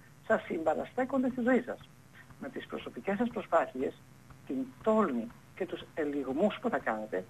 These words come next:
θα καταφέρετε να δημιουργήσετε τελικά ένα πιο ευχάριστο κλίμα και συνεργασία σας. Αν τώρα βρίσκεστε σε αναζήτηση εργασίας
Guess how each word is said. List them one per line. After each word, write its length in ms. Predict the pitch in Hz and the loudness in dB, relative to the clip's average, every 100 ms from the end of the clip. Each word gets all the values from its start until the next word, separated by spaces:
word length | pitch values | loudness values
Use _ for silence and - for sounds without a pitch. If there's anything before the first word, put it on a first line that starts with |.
| - - - | -10 -20 -8
θα 100 | - | -2
καταφέρετε 540 | 190 - 147 220 247 254 | 2 2 2 2 4 4
να 100 | 240 | 4
δημιουργήσετε 600 | 202 165 156 214 226 208 | 4 0 -2 -2 -2 -2
τελικά 500 | 175 143 131 165 190 - - - | 0 0 4 4 2 -10 -20 -10
ένα 220 | - 190 | -4 -2
πιο 400 | 185 - - 269 | -2 -4 2 4
ευχάριστο 540 | 277 240 220 220 - - - | 4 2 2 2 2 -8 -6
κλίμα 420 | 185 208 240 262 - - - | 0 4 4 2 -4 -18 -6
και 160 | 269 254 | -2 0
συνεργασία 500 | 247 226 214 - - | 0 0 0 -2 -4
σας. 240 | - - - - - - - - - - - - | -8 -14 -18 -20 -20 -20 -20 -20 -20 -20 -10 0
Αν 220 | 180 208 | 2 4
τώρα 300 | 214 220 214 | 4 4 2
βρίσκεστε 540 | 196 233 - 220 214 190 | 2 0 2 -2 -4 -2
σε 60 | 190 | 0
αναζήτηση 440 | 170 156 240 - | 2 2 0 -2
εργασίας 500 | - - - 202 247 | -8 -6 -8 0 0